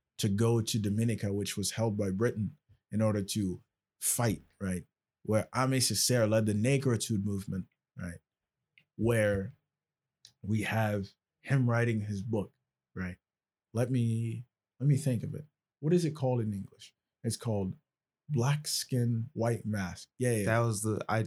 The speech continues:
Speaker 2: I've just recently learned about
Speaker 1: Yeah,
Speaker 2: that
Speaker 1: yeah.
Speaker 2: one.
Speaker 1: Peau noire, masque blanc, right? We have an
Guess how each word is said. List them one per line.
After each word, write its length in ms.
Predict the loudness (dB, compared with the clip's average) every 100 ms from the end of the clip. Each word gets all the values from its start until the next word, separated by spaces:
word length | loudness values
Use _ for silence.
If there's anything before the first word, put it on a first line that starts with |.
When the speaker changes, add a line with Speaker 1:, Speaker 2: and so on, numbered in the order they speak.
| 0
Speaker 2:
I've 240 | -2 0
just 380 | 0 0 0 -2
recently 420 | -2 0 -2 -2
learned 220 | 0 -2
about 180 | 0 2
Speaker 1:
Yeah, 100 | 4
Speaker 2:
that 140 | 4
Speaker 1:
yeah. 80 | 2
Speaker 2:
one. 160 | -2 -8
Speaker 1:
Peau 220 | 0 4
noire, 500 | 6 6 6 4 2 0 -8 -16 _ _ _ -2
masque 380 | 0 2 0 -2
blanc, 340 | 0 2 0 -4 _ _ _ _ -6
right? 280 | -2 -2 -4 _ _ _ _ _ _
We 320 | 2 4 6 6
have 600 | 2 0 0 0 0 -2 -8 -20 _ _ -4
an 180 | -4